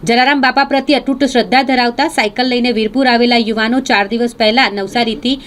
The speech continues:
સાયકલ યાત્રા શરૂ કરી હતી અને પાંચસો કિલોમીટરનું અંતર કાપીને તેઓ વીરપુર આવી પહોંચ્યા હોય ત્યારે બાપાના દર્શન કરી અને તેમણે ધન્યતા અનુભવી.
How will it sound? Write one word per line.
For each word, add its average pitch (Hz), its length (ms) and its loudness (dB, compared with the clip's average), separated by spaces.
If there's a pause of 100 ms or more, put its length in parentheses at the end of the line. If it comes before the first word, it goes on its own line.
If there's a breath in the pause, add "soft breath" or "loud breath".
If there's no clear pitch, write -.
(360 loud breath)
સાયકલ 311 440 0
યાત્રા 302 320 2
શરૂ 285 260 0
કરી 277 240 2
હતી 269 240 0
અને 285 120 2
પાંચસો 247 440 0
કિલોમીટરનું 262 540 0
અંતર 233 240 -2
કાપીને 240 380 0
તેઓ 233 220 2
વીરપુર 214 380 0
આવી 202 180 2
પહોંચ્યા 208 420 0
હોય 285 280 0 (800 loud breath)
ત્યારે 254 380 0 (120)
બાપાના 226 580 0 (340 loud breath)
દર્શન 240 420 0
કરી 262 280 0
અને 226 180 0
તેમણે 214 520 0 (340 loud breath)
ધન્યતા 247 420 2
અનુભવી. 233 480 -2